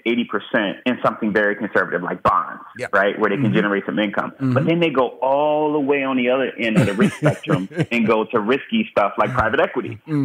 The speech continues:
Speaker 1: they
Speaker 2: Mm-hmm.
Speaker 1: can double and triple their money.
Speaker 2: Mm-hmm.
Speaker 1: So
Speaker 2: Mm-hmm.
Speaker 1: your investment philosophy is the exact same as the billionaires on Wall Street.
Speaker 2: Mm-hmm.
Speaker 1: But what the average American does is, if you're anywhere between, you know, five years to ten years out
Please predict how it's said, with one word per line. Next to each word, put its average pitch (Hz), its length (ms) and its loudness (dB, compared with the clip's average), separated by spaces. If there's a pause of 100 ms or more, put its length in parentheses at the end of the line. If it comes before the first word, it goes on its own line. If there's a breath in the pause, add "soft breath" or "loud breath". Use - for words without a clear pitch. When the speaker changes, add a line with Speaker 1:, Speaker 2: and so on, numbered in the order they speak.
Speaker 1:
they 120 60 0
Speaker 2:
Mm-hmm. - 80 -4
Speaker 1:
can 110 140 0
double 120 340 2
and 117 100 -4
triple 170 280 0
their 101 120 2
money. 123 220 2
Speaker 2:
Mm-hmm. 131 420 -2
Speaker 1:
So 120 80 4
Speaker 2:
Mm-hmm. 147 120 2
Speaker 1:
your 175 220 2
investment 123 400 -2
philosophy 104 400 0
is 98 60 0
the 98 60 0
exact 110 320 0
same 101 320 -2
as 104 240 2
the 101 80 0
billionaires 104 520 0
on 90 140 -2
Wall 143 260 2
Street. 104 220 0
Speaker 2:
Mm-hmm. 127 200 4 (380 loud breath)
Speaker 1:
But 104 320 0
what 123 320 0
the - 260 0
average 143 400 0
American 107 560 2
does 95 340 2
is, 92 260 0 (500)
if 113 200 -2
you're 190 540 2 (180)
anywhere 147 680 2
between, 113 760 0 (260)
you 110 140 2
know, 57 260 -6 (400)
five 131 560 2
years 123 420 0
to 113 60 -6 (180)
ten 123 160 2
years 113 340 0
out 113 260 2